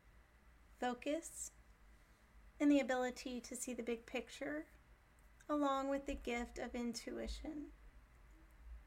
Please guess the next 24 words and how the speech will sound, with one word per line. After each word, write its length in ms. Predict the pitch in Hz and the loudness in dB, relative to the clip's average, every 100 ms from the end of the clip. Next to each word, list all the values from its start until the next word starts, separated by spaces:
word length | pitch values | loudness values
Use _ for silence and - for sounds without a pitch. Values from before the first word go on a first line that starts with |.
| - - - - - - - - - - | -20 -20 -18 -18 -20 -20 -18 -18 -12 0
Ask 300 | 240 233 - | 2 2 0
yourself 440 | 302 294 302 302 277 | 2 4 4 2 0
now, 340 | 233 302 294 - - - - - - - | -2 -2 -6 -10 -18 -20 -20 -18 -14 -2
what 300 | 262 302 - | 2 2 2
people 580 | - 302 311 339 359 - | 2 2 4 2 2 2
or 120 | 262 | 0
situations 1040 | - 285 285 320 285 254 - 262 254 247 | 2 -2 0 0 2 0 -2 -2 -2 0
in 200 | 254 240 | 0 0
recent 400 | 247 269 294 285 | 0 -2 0 2
memory 680 | 285 247 240 233 233 240 247 - - - - - | 2 2 2 0 -2 -6 -8 -12 -18 -20 -20 -4
have 180 | 247 240 | 0 2
served 400 | - 254 254 254 | 2 4 4 2
as 200 | 240 - - | -2 -2 0
humble 420 | 262 254 285 294 | 0 4 4 4
teachers 800 | 294 - 247 - 254 240 233 - 320 | 2 -4 -2 0 0 0 -2 -4 -2
in 180 | 247 | -2
disguise? 840 | 240 233 - 240 240 254 277 - - - - - - - - - - - - - - - - - - | 0 -2 0 -2 -2 -6 -10 -12 -14 -14 -16 -16 -18 -20 -20 -20 -20 -10 -10 -10 -14 -18 -20 -18 0
And 260 | 277 254 247 | 2 2 4
what 280 | 254 269 285 | 4 2 0
have 120 | 285 269 | 0 2
I 120 | 247 | 2
learned 420 | 247 247 240 240 | 2 2 2 -2
from 320 | - 240 233 | -2 -4 -2
them? 420 | 240 240 247 262 | -2 -2 -2 -8